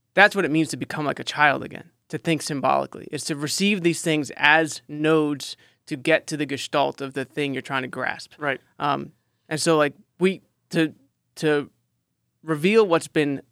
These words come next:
Speaker 1: laid hidden since the foundation of the world is to grasp at reality in that way, to see all things as pointing to something beyond themselves,
Speaker 2: Yeah.
Speaker 1: and then to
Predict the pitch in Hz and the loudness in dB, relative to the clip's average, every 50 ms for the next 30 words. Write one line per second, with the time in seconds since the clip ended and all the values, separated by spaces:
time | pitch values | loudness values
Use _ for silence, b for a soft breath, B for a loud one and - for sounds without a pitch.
0 | _ _ - 147 156 156 165 160 131 127 160 160 151 139 131 131 120 - 160 151 | _ _ -4 0 4 4 4 4 2 2 0 2 2 0 -4 -6 -8 -6 -6 -6
1 | 135 - 147 - 151 143 143 151 143 131 147 143 135 135 131 127 147 151 143 139 | -4 -4 -4 -2 0 0 0 0 0 -2 -2 -6 -4 -4 -4 -2 2 2 2 2
2 | 123 - 117 135 - - 139 - - 151 147 147 143 - - - 143 143 139 127 | 0 -2 -8 -8 -8 -8 -6 0 4 6 6 6 4 0 -4 0 4 4 4 2
3 | - - 147 147 147 143 143 139 143 143 147 147 - - 165 160 151 143 131 - | 0 -6 -4 0 4 6 6 6 6 4 0 -4 -4 -4 -2 -2 0 0 0 0
4 | 90 131 131 127 - - - - 151 - - 175 156 - 160 170 170 160 - - | 0 -2 -2 -2 -4 -6 -10 -12 -8 -4 -2 -2 2 4 4 4 4 2 0 -4
5 | 147 139 139 120 143 135 - _ - 156 156 143 - 147 135 - 139 - - 151 | -4 -4 -4 -4 -6 -6 -6 _ -8 -8 -6 -6 -6 -10 -12 -10 -10 -8 -8 -8
6 | 135 - 143 135 131 131 135 135 135 135 131 131 - - 135 127 123 147 135 127 | -6 -6 -8 -6 -4 -2 -2 -2 -2 -4 -6 -10 -8 -6 -4 -4 -2 -2 -4 -4
7 | b b b b b b b b b - - 151 151 143 135 - - 143 139 | b b b b b b b b b -4 -2 -2 -2 -2 -4 -4 -4 -4 -4